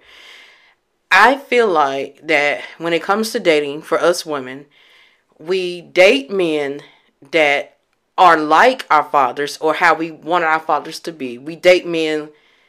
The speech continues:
according to that, for heterosexual women, of course. And maybe even gay women, not sure. You may fi-, wanna find a woman that's like your dad. I'm not sure how that will go.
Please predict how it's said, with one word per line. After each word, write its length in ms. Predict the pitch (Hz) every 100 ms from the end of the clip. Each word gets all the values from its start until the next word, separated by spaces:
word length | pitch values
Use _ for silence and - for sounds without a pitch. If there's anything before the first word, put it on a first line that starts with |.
| _
according 440 | 147 - 180 160 147
to 120 | 143
that, 580 | 135 160 127 - - _ _ -
for 80 | 170
heterosexual 540 | 180 156 135 156 -
women, 180 | 127 131
of 140 | -
course. 320 | - 107 - _ _ _ _ _ _ _ _ _ _
And 100 | 180
maybe 280 | 185 294 349
even 480 | 277 285 285 262 233 - - -
gay 160 | 180 262
women, 240 | 233 202
not 160 | 240 214
sure. 180 | - 277
You 200 | 190 214
may 240 | 214 214
fi-, 320 | 208 208 196 -
wanna 320 | 151 170 208
find 260 | 196 208 196
a 40 | 175
woman 340 | 180 196 180
that's 320 | 180 170 -
like 260 | 190 190 -
your 120 | 170
dad. 240 | 185 208
I'm 100 | 170
not 160 | 220 226
sure 360 | - 233 151 139
how 120 | 175
that 220 | 180 160
will 160 | 160 156
go. 320 | 160 139